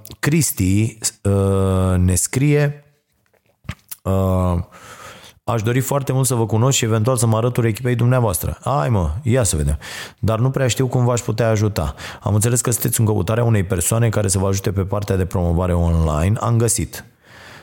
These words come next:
Uh, am găsit, am găsit, am găsit. Uh, cred că a fi în jurul dumneavoastră m-ar ajuta foarte mult, aș progresa enorm ca om.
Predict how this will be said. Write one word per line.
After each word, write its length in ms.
Uh, 100
am 120
găsit, 340
am 140
găsit, 280
am 140
găsit. 380
Uh, 680
cred 200
că 420
a 60
fi 140
în 80
jurul 240
dumneavoastră 440
m-ar 180
ajuta 340
foarte 300
mult, 220
aș 100
progresa 500
enorm 400
ca 140
om. 380